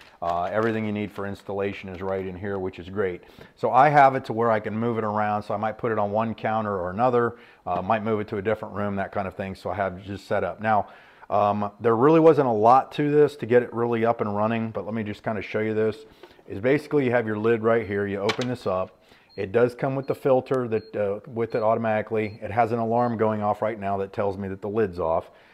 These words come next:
Um, all you do is you twist this on and pull it out, or twist it, put it down and twist it on, and that's how it goes. This is your water reservoir. Now with the water reservoir, this is something that you just have a handle here, and I can fully remove it. So I could take this completely off,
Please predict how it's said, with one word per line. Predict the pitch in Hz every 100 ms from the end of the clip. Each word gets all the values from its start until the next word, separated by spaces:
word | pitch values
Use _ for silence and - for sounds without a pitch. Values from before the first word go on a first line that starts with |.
| _ _
Um, | 104 98 101 113
all | 131
you | 139 127
do | 131 127
is | 104
you | 101
twist | 95 - 117 -
this | 120 113 -
on | 107 110 110
and | 98
pull | - 107
it | 90
out, | 101 117 110
or | 101 107 104
twist | - 107 - -
it, | -
put | 113
it | 90
down | 107 107 104
and | 92
twist | - 92 -
it |
on, | 92 110 110
and | 101
that's | 95 92
how | 104 98
it | 85
goes. | 104 113 120 - - _ - - _
This | 123 135
is | 131
your | 120
water | 113 95 98 127 135
reservoir. | 139 135 131 135 139 143 127
Now | 104
with | 98
the | 101
water | 101 123 120
reservoir, | 123 117 113 113 123 113
this | 101 107 -
is | 110 117 117 - - - -
something | - 113 110 104
that | 104
you | 98
just | 101 -
have | 95
a | 85
handle | 113 123 117
here, | 131 117 117 - - _ -
and | 98
I | 101
can | 95 92 -
fully | 143 147
remove | 123 120 120 87
it. | -
So | - 104
I |
could | 107 98
take | 110 104
this | 95
completely | - 90 104 92
off, | 101 123 127